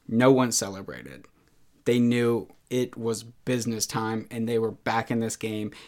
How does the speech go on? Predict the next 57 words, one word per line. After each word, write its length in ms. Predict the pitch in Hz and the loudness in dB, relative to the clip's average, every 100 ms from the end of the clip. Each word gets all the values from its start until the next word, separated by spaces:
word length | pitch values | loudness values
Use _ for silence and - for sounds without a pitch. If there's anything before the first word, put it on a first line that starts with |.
| - | -4
They 100 | 110 | 0
wanted 260 | 107 113 113 | 2 4 2
to 60 | |
go 140 | 113 123 | 2 4
hype 220 | 127 127 | 4 4
the 80 | 131 | 4
defense 440 | 123 120 117 - | 2 0 -2 -2
up, 260 | 107 107 - | -2 -2 -2
say, 220 | - 113 | -2 0
"Let's 240 | 113 117 | -2 -2
get 240 | - 117 - | -2 -2 0
this 180 | 127 - | 0 0
done, 420 | 117 117 117 113 _ _ - _ | 0 2 0 -2 _ _ -20 _
give 160 | 135 127 | 2 4
us 140 | 123 | 4
the 80 | 131 | 4
ball 180 | 113 110 | 2 2
back, 220 | 110 104 | 0 -2
and 140 | 113 | -2
we'll, 180 | 107 107 - | -2 -2 0
we'll 140 | 123 | 0
go 140 | 113 | 2
win 180 | 110 110 | 2 0
this 160 | 101 - | -4 -4
game." 300 | 104 90 - - - - - | -4 -4 -14 -16 -20 -16 -4
And 260 | 113 101 - | -2 -2 -4
I 140 | 117 117 | -2 0
love 600 | 110 110 117 139 123 123 | 0 -2 2 2 2 0
that 140 | 117 127 | -2 0
everyone, 520 | 123 117 113 113 101 | 0 2 2 0 -4
like, 340 | - 143 - - _ | -10 -14 -18 -20 _
you 140 | 131 | 2
know, 100 | 120 | 2
Kelce 400 | 110 127 120 127 | 2 0 2 0
threw 160 | - 127 | 2 2
the 80 | 123 | 4
ball 260 | 113 113 | 2 2
down, 260 | 113 110 98 - | 2 0 -4 -6
ran 500 | 107 117 120 117 113 | 0 4 4 4 2
to 60 | |
the 120 | 107 110 | 0 -2
sideline. 500 | 104 110 101 98 110 | -4 -4 -6 -8 -4
He's 180 | 117 | -4
like, 160 | - - | -4 -2
"We're 80 | 113 | 0
not 280 | 123 113 - | 2 -2 -6
done. 320 | 113 104 98 | -6 -6 -10
Like, 200 | 101 - | -16 -14
we're 120 | 113 113 | -10 -6
gonna 160 | 117 | -4
go 140 | 107 104 | -6 -8
get 220 | 107 - | -10 -6
this 140 | 113 | -2
shit 240 | - 107 107 | 0 0 0
done 320 | 110 101 101 - | -2 -2 -6 -10
right 320 | 101 117 107 | -4 -2 -2
now." 300 | 110 104 | -4 -8